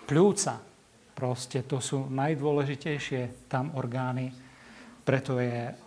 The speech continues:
pancier spravodlivosti kľúčová súčasť výstroja. Kto bude žalovať na vyvolených Božích? Rímskym osem tridsaťtri, tridsaťštyri hovorí, hej, že Pavel sa pýta:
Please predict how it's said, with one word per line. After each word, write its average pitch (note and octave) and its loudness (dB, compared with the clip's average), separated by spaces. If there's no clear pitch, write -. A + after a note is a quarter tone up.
pancier C3+ 2
spravodlivosti B2 -2
kľúčová C#3 0
súčasť - -4
výstroja. A#2+ -6
Kto - 4
bude G3+ 6
žalovať D3 4
na C#3 2
vyvolených C#3 4
Božích? A#2+ 4
Rímskym D#3 2
osem D#3 4
tridsaťtri, D3 2
tridsaťštyri D3 2
hovorí, A#2 0
hej, C3 0
že B2 -4
Pavel D#3+ 8
sa D3+ 4
pýta: C#3 2